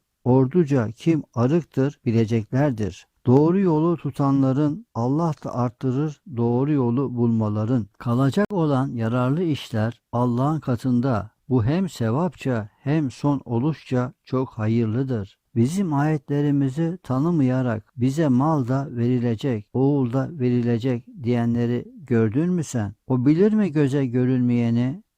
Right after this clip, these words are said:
Yoksa Allah ile sözleşmiş midir? Öyle değil, yazacağız dediklerini onun azabını çok uzatırız.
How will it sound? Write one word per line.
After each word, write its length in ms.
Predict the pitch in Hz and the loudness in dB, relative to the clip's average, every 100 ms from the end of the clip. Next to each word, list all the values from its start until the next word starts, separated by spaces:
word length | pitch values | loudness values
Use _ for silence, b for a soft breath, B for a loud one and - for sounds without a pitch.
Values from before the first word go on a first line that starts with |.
| - | -2
Yoksa 400 | 175 170 - 147 | 0 -2 -4 -4
Allah 400 | 120 139 185 196 | -2 0 0 0
ile 240 | 160 123 | -2 -2
sözleşmiş 840 | - 127 120 131 127 - 180 - | -2 0 0 0 -2 -4 -6 -2
midir? 440 | 131 104 101 101 _ _ - | -2 -2 -4 -6 _ _ 0
Öyle 360 | 131 139 135 | 2 4 2
değil, 440 | 120 175 139 113 131 | 2 0 0 -4 -4
yazacağız 720 | 120 120 123 127 180 135 113 | -4 0 0 0 0 -2 -4
dediklerini 920 | 165 120 113 117 120 117 117 120 107 - _ - | -4 -2 -2 -4 -4 0 0 0 -2 -8 _ -4
onun 300 | 127 156 147 | 0 0 0
azabını 640 | 127 127 131 123 127 117 | -2 -2 -2 -2 -2 -2
çok 280 | - 143 123 - | -2 -2 -4 -6
uzatırız. 800 | 123 107 117 - 139 131 98 - | -6 -2 -2 -2 -2 -2 -4 -10